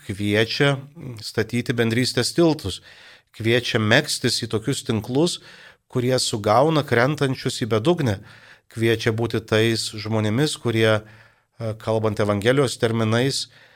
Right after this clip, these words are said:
tempia kitą pas Kristų. Kartais net ardydami stogus, reiškia, elgdamiesi nebūtinai labai raidiškai ar labai gražiai, kad kovoti už kitą žmogų, kovoti už jo susitikimą su Kristumi.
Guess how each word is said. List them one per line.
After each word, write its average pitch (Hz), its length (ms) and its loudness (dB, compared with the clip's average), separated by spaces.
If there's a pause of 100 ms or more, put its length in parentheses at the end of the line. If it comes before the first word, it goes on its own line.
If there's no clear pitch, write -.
(260)
tempia 135 480 2
kitą 110 360 -2
pas - 240 -2
Kristų. 104 560 -2 (760)
Kartais 113 480 -2
net 107 160 -2
ardydami 107 480 -2
stogus, 127 560 0
reiškia, 104 460 -2 (100)
elgdamiesi 107 720 -2
nebūtinai 110 680 -2 (500)
labai 107 320 -2
raidiškai 113 720 2 (500)
ar 110 320 -2
labai 107 400 -2
gražiai, 101 540 0 (760)
kad 104 220 -10
kovoti 117 720 0
už 98 240 -6
kitą 107 240 -4
žmogų, 101 480 -2
kovoti 117 560 -2
už 104 160 -2
jo 101 80 -2
susitikimą 101 520 -6
su - 140 -10
Kristumi. 90 520 -6